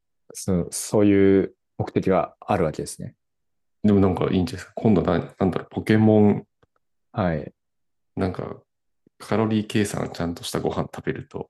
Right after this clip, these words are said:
Speaker 2: ケモンが育つみたいな。
Speaker 1: のが出るかも？
Speaker 2: <laughs> 出てくると、もう完璧。その三つのアプリを入れて楽しめば、健康な人生を送れます。
Speaker 1: いいっすね。
Speaker 2: ポケモンセット。
Speaker 1: はい。ポケモンセット。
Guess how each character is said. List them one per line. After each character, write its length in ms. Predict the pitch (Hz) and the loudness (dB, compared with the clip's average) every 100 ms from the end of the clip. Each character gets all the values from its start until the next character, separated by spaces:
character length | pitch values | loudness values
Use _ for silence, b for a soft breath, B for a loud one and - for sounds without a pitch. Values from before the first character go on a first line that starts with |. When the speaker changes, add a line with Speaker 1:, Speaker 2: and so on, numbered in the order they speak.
| _ - | _ -10
Speaker 2:
ケ 100 | 87 | -6
モ 120 | 82 | -6
ン 100 | 80 | -8
が 80 | 90 | -12
育 240 | - 80 | -10 -10
つ 120 | - - | -10 -18
み 60 | |
た 160 | _ - | _ -20
い 20 | |
な。 60 | _ _ _ - | _ _ _ -2
Speaker 1:
の 100 | 104 | 0
が 80 | 87 | 2
出 140 | 101 | 2
る 100 | 95 | 2
か 220 | 90 - | -2 -2
も？ 280 | 95 80 - - | -2 -2 -4 -12
Speaker 2:
<laughs> 2250 | - - - - - - - - - - - - _ _ _ _ _ - - 123 143 | -16 -18 -20 -20 -8 -8 -6 -12 -10 -14 -14 -20 _ _ _ _ _ -10 -2 0 2
出 80 | 101 | 2
て 100 | 104 | 2
く 140 | - | 2
る 160 | 98 - | 0 4
と、 400 | 120 113 - - | 4 4 0 -4
も 200 | 92 82 | -4 -2
う 40 | |
完 240 | - 95 85 | -4 -6 -4
璧。 340 | 87 - - _ _ _ _ _ _ | -4 -8 -20 _ _ _ _ _ _
そ 60 | 90 | -4
の 60 | |
三 160 | 87 85 | -4 -4
つ 140 | - | -6
の 80 | 90 | -6
ア 60 | 82 | -6
プ 100 | - | -4
リ 60 | |
を 20 | 80 | -4
入 80 | |
れ 100 | - | -4
て 120 | - - | -6 -4
楽 200 | 92 90 | -2 0
し 120 | 104 | 0
め 80 | 90 | 0
ば、 240 | - - _ _ _ _ _ _ | -4 -8 _ _ _ _ _ _
健 160 | - 90 | -4 -2
康 160 | - | 0
な 80 | 92 | 0
人 160 | 85 92 | 2 0
生 100 | - | -2
を 60 | - | -4
送 140 | - | -2
れ 40 | |
ま 160 | 92 85 | -2 -4
す。 180 | - 98 | -4 0
Speaker 1:
い 60 | |
い 60 | 87 | 0
っ 20 | |
す 220 | - - | 0 -6
ね。 600 | 78 76 67 65 62 - - - | -4 -4 -6 -10 -12 -16 -10 -6
Speaker 2:
ポ 80 | |
ケ 80 | 98 | -2
モ 100 | 87 | -2
ン 60 | 85 | -4
セ 100 | - | -6
ッ 80 | - | -8
ト。 220 | - - _ _ _ | -12 -12 _ _ _
Speaker 1:
は 220 | 101 85 | -2 -2
い。 80 | 71 | -2
ポ 80 | 67 _ _ _ _ _ _ | -10 _ _ _ _ _ _
ケ 60 | 95 | -8
モ 60 | |
ン 40 | 82 | -6
セ 120 | - | -8
ッ 60 | - | -10
ト。 240 | - - | -8 -8